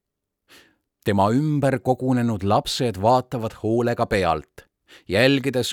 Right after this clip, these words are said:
uudishimulikult tema karedate, vasarat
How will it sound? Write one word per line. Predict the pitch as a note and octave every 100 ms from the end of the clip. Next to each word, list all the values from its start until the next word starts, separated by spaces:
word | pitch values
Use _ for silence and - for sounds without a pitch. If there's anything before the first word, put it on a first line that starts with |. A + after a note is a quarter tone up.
| -
uudishimulikult | A#2 A#2+ B2+ - A#2+ A2+ A2+ A2+ - A2+ -
tema | A#2+ A#2+ G2
karedate, | F#2+ G2+ A#2 A#2 A2 _ - F2 - - - -
vasarat | G2+ B2+ C3 A2+ A#2+